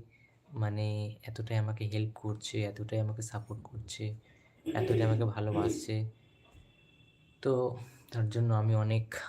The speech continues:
আনন্দিত, খুশি, হ্যাপি, সব নিয়েই আলহামদুলিল্লাহ। আহ, সব কিছুর মাঝে আলহামদুলিল্লাহ বলতে হবে, কারণ তারা আমাকে সাপোর্ট করছে। আমার যারা এডিটর রয়েছেন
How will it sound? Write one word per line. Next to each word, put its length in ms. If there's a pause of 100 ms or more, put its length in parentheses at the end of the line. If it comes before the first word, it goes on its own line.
(120)
আনন্দিত, 580 (180)
খুশি, 440
হ্যাপি, 440 (460)
সব 340
নিয়েই 440
আলহামদুলিল্লাহ। 760
আহ, 1200
সব 260
কিছুর 240
মাঝে 220
আলহামদুলিল্লাহ 600
বলতে 300
হবে, 260
কারণ 460 (480)
তারা 220
আমাকে 400
সাপোর্ট 380
করছে। 480
আমার 220
যারা 180
এডিটর 500
রয়েছেন 400